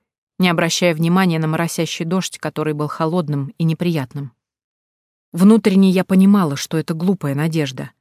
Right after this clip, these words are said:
но сдаваться не собиралась. Возможно, девочка действительно там и жива. Пруд выглядел еще страшнее, чем в моем сне.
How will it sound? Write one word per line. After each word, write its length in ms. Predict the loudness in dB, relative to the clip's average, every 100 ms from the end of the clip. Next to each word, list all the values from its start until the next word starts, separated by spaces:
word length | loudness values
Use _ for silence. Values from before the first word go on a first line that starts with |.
| _ _ _ _ 0
но 140 | 2
сдаваться 500 | 2 2 2 2 2
не 100 | 0
собиралась. 640 | 0 -2 -2 -4 -8 -12 -16 _ _ _ _ _ _
Возможно, 520 | -2 4 4 4 2
девочка 440 | 2 2 0 -4 -4
действительно 600 | -4 -2 -4 -2 -4 -4
там 360 | 0 0 0
и 380 | -4 -10 -10 -14 _ _ _ _ -4
жива. 500 | 0 2 0 -4 -10 _ _ _ _ _ _ _ _ _ _
Пруд 260 | 0 2 4
выглядел 420 | 2 2 2 2
еще 260 | 0 0 -4
страшнее, 500 | -4 -4 0 0 0
чем 200 | -2 -4
в 80 | -4
моем 340 | -4 -4 -6
сне. 320 | -6 -8 -10